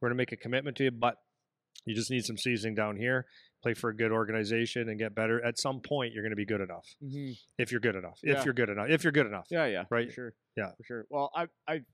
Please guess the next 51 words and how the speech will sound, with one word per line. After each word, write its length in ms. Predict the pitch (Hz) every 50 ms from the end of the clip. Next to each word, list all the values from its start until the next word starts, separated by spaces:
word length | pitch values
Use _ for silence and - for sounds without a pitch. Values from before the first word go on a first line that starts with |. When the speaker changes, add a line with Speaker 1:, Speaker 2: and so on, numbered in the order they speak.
| _ _
Speaker 2:
think 260 | - 190 190 175 - -
this 180 | 160 151 -
was, 260 | 175 156 131 117 - - -
I, 120 | 156 160 151 131
I'm 120 | 165 160
hoping 220 | 165 190 185 180
that 100 | 156 131
this 160 | - 151 - -
was 100 | 123 135
interesting. 320 | 143 123 - - 113 113
It 80 | 120 120
was 140 | 120 113
just 240 | - 135 123 - -
kinda 160 | - 123 120
meant 240 | 120 117 123 123 -
to 200 | - 123 110 104 - _ _ _ _ _ _ _ _ _ -
open 260 | 139 135 127 135 123
up, 140 | 123 127 -
like, 200 | - 113 113 110 - _
some 260 | - - - 120 117 110
thoughts 580 | - - 120 113 117 123 - - - - - - - -
about 340 | 123 120 117 113 110 - - _ _ _
the 80 | - 120
money 200 | 117 117 127 139
side 260 | 127 - 127 131 131
of 60 | 131
things 380 | - 147 156 165 170 - - - _ _ _ _
when 100 | - 123
it 80 | 113 -
comes 180 | 131 117 -
to, 220 | - 120 117 117 110
like, 240 | 117 120 113 - -
youth 140 | 123 117 -
hockey 300 | 120 110 117 - - 127
and 60 | 113
beyond, 300 | 110 104 104 110 120 123 _ _ _ _ _ _ _
and 80 | 127 120
just 100 | 113 -
some 100 | 127 113
of 40 | 110
the 80 | 110
considerations. 680 | - 117 110 - 107 104 101 95 107 104 - 131 117 -
So, 200 | - 101 104 - _ _ _ _ _ _ _
um, 440 | 110 110 107 107 107 107 104 101 - _ _ _ _ _ _ _ _ _ _ _ -
that's 160 | 139 - -
kinda 160 | 151 143 123
all 140 | 120 120 117
I 40 | 117
Speaker 1:
How 80 | 147 180
Speaker 2:
wanted 80 |
Speaker 1:
about 20 | 233